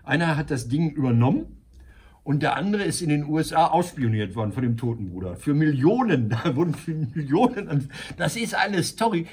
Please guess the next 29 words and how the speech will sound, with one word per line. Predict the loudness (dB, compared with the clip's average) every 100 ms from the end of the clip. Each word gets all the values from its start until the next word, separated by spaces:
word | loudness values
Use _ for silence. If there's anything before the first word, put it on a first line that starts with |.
| -12 -4
die | -2
Buddenbrooks | 0 -2 0 0 0 0 -2 -6
in | -2 -2 -4
kompakt | -6 -4 -2 -4 -6 -4
und | -2
live. | 4 4 4 0
Das | -8 -8
ist | -10 -12 _ -6
Ewing, | 0 2 2 2 -2
das | -6 -6
ist | -8 -4
alles. | -2 2 0 0 -6 -20 -20 -20 -20 _ _ _
Äh, | -4
die | -2
vernichten | -2 0 2 2 -2 -6 -6
gerade | -2 0 0 0 -2 -2
oder, | 0 0 -2
oder | -2
versuchen | -2 -2 -4 -4
zu | -4
vernichten | -4 -4 -6
einen | -4 -2
der | -2
größten | 0 -2 -4 -4 -6
stillen | -4 -4 -2 -2
Konzerne. | -6 -6 -4 -2
Man | -2 -2
dachte | -4 -4 -4
immer, | -2 0 -2